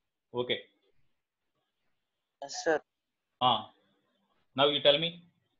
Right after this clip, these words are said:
Speaker 1: Whenever three forces F and F T and weight M G acts in different directions, keeps the body in equilibrium. And moreover, all these three forces are in equilibrium only.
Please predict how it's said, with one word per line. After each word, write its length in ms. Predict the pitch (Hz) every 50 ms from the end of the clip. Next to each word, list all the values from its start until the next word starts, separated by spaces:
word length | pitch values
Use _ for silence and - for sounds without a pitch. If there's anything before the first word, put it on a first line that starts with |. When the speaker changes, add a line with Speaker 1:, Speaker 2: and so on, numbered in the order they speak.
| _ _ _ _ _ _ _ _
Speaker 1:
Whenever 400 | 123 139 160 180 180 190 190 190 -
three 240 | - 180 202 214 214 -
forces 340 | 180 175 170 175 180 175 170 - -
F 220 | 139 147 160 - - - - - - _ -
and 200 | 143 147 151 135 - - - - 135
F 260 | 139 143 - - -
T 240 | 190 190 214 208 - -
and 180 | 156 160 170 165 135
weight 240 | 143 147 156 156 160
M 160 | 139 127 127
G 300 | 127 131 120 - - - _ _ _ -
acts 280 | 131 147 160 - - 202
in 100 | 175 143
different 340 | 156 147 - 190 196 190
directions, 460 | 170 170 160 - - - - 180 175 - -
keeps 220 | - 170 170 165 156
the 120 | 180 175
body 280 | 147 147 147 156 156 156
in 60 | 151
equilibrium. 540 | 143 123 - 139 123 120 127 120 110 101 - - _ _ _ _ _ _
And 220 | 135 151 165 160 151
moreover, 360 | 151 165 180 190 196 208 190 -
all 260 | 151 139 147 165 185 185
these 140 | 190 202 - -
three 220 | 151 165 175 180 180
forces 360 | - 170 175 170 - 170 165 -
are 220 | 180 175 180 180 180 - 139
in 100 | 143 151
equilibrium 440 | 147 147 - 147 139 147 151 147
only. 440 | 139 131 123 123 131 123 - - -